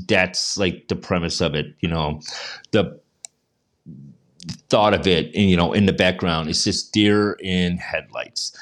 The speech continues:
and that's what all the, uh, characters were, um, experiencing, was just deer in headlights. It's like, these people,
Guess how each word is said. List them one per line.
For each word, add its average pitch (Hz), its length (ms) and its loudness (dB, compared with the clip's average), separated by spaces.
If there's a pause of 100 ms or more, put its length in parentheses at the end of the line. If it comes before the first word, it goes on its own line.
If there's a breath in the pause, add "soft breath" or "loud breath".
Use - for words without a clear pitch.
(260 loud breath)
and 101 200 0
that's 104 260 0
what 104 160 -4
all 98 280 0
the, 85 520 -2
uh, 85 240 -4
characters 92 880 -2
were, 85 520 -2 (400 soft breath)
um, 87 420 -2
experiencing, 101 880 -2 (100)
was 92 220 0
just - 280 -4
deer 107 240 4
in 101 80 -2
headlights. 87 480 -2
It's - 80 -6
like, 82 260 -4 (960 loud breath)
these 117 420 2
people, 120 720 2